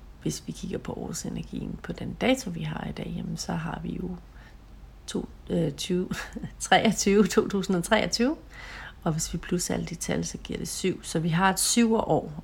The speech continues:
øh, vi er i i år. Og det betyder selvfølgelig, at næste år, det vil være et otte år, øh, tyve fireogtyve. Så, øhm,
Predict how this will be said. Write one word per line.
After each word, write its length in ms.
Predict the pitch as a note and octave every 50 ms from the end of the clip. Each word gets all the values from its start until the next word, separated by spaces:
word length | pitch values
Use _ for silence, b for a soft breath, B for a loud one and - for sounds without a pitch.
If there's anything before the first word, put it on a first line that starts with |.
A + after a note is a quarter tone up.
| -
øh, 260 | F#3 F3+ F3 E3+ D#3+ D#3
vi 100 | D#3 -
er 180 | - E3+ E3+ F3
i 120 | F3+ -
i 160 | - - -
år. 260 | - - B3 - - - B B B B B B B B B B B -
Og 340 | - D#3+ D#3+ D#3 D3 D3+ E3 - -
det 80 | F3+
betyder 280 | F3 E3 - - G3 F3
selvfølgelig, 400 | - - D#3 - F#3 F3 F3+ F3
at 80 | D#3
næste 340 | D3+ D#3 E3 F3+ - - -
år, 120 | - - -
det 160 | D#3+ - F3
vil 80 | F3
være 120 | F3 F3 F#3
et 60 | F#3+ -
otte 260 | A3 A3 B3 C4 C4+
år, 180 | A3+ - - - - - - - - - - E3+
øh, 80 | E3+ E3 D#3+ E3 D#3 - - -
tyve 360 | - - F3+ E3 E3 F3 F3 - - -
fireogtyve. 600 | - - - - - - - - - - - - - - - - - - - - B B B B B B B B B B B B B
Så, 240 | - - - - F#3
øhm, 580 | E3 D#3+ D#3+ D#3+ D#3 D#3 D3+ D3 D3 D3 C#3+